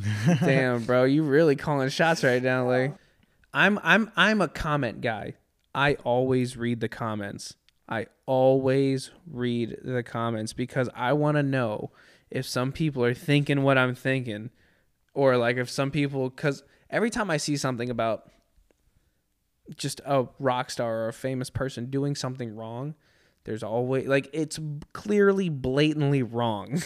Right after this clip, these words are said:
Speaker 2: <laughs> And you're like, "That is not okay. As a human being, you shouldn't be doing those things."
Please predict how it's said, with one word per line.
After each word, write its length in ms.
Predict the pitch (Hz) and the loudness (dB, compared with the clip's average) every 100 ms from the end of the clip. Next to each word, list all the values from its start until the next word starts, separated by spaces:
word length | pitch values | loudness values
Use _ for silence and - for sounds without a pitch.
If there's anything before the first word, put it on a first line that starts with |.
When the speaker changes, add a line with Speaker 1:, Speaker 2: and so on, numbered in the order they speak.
| - | -8
Speaker 2:
<laughs> 120 | - | -2
And 240 | 151 135 | 0 2
you're 180 | 131 143 | 4 2
like, 400 | 127 120 113 127 | 2 -2 -4 -4
"That 320 | 123 131 139 - | 0 2 2 -2
is 180 | 131 120 | -6 -4
not 340 | 110 113 110 | -6 -6 -4
okay. 480 | 120 - 117 98 - - - | -6 -4 -6 -6 -10 -18 -10
As 160 | - 117 | -8 -8
a 40 | |
human 320 | 113 139 143 | -2 2 2
being, 260 | 131 127 120 | 2 0 0
you 80 | 110 | -4
shouldn't 320 | - 123 120 | -2 -2 0
be 100 | 120 | -2
doing 280 | 113 113 113 | -2 -2 -2
those 220 | 110 110 | -4 -6
things." 380 | - 104 98 | -8 -10 -10